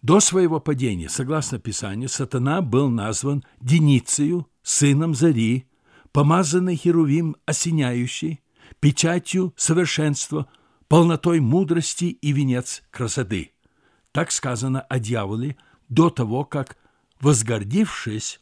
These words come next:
он пал. И вот когда он вместе с третью частью ангелов был брошен ниц, последовала великая катастрофа на земле, и она стала безвидна и пуста.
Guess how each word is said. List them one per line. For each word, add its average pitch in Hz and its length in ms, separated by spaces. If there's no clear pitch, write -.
он 123 180
пал. 82 340
И 131 60
вот 196 140
когда 165 380
он 151 260
вместе 131 500
с - 120
третью 170 400
частью 139 560
ангелов 120 500
был 127 240
брошен 117 560
ниц, 175 400
последовала 135 800
великая 151 600
катастрофа 135 680
на 104 120
земле, 95 420
и 113 80
она 95 240
стала 101 540
безвидна 95 600
и 95 180
пуста. - 580